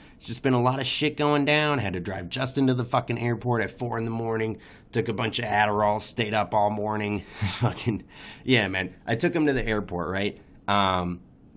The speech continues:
I, we found out, okay, he's gonna be going to Michigan at, like, six in the morning. So I was like, "All right, I gotta get you to the airport at four."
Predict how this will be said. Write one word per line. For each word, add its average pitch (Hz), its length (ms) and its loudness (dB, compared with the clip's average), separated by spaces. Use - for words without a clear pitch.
I, 107 200 4
we 117 220 2
found 127 320 0
out, 107 200 6
okay, 95 240 -2
he's 104 160 0
gonna 110 200 0
be 101 80 -2
going 98 720 -2
to 95 280 -2
Michigan 131 640 2
at, 101 140 0
like, 92 160 -4
six 127 240 -2
in 123 60 2
the 113 60 2
morning. 104 440 0
So 98 120 -6
I - 40 -2
was 87 80 -4
like, 90 120 -4
"All 95 60 -2
right, 90 180 -4
I 90 60 -6
gotta 90 180 -4
get 90 240 -6
you 87 60 -6
to 87 60 -6
the 90 80 -4
airport 101 340 -2
at 90 80 -8
four." 95 520 -6